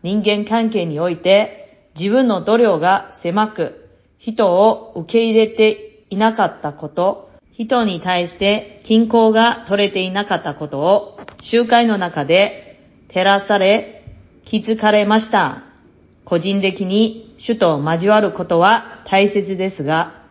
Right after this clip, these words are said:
同時に体の死体を通して、特に霊の中で燃えている兄弟姉妹の交わりを通して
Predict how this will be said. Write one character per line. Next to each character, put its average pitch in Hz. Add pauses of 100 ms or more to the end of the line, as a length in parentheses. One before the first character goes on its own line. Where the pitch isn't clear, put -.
(300)
同 196
時 202
に 214
体 208
の 208
死 208
体 196
を 196
通 220
し 220
て、 - (200)
特 240
に 208
霊 220
の 196
中 151
で 190
燃 226
え -
て 233
い 233
る 196
兄 -
弟 202
姉 202
妹 151
の 147
交 165
わ 180
り 180
を 175
通 196
し 190
て -